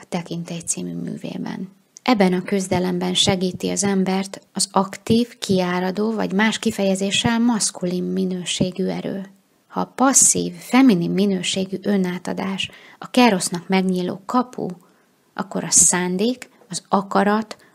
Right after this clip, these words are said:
az önfegyelem, az erőfeszítés, a törekvés,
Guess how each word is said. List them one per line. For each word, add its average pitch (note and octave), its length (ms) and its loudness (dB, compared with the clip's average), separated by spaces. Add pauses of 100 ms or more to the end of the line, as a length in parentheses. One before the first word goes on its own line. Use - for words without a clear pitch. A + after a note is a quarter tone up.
(120)
az F3+ 140 -4
önfegyelem, G3 880 2
az - 180 -8
erőfeszítés, G3 1040 0
a F3+ 40 -8 (100)
törekvés, G3 800 2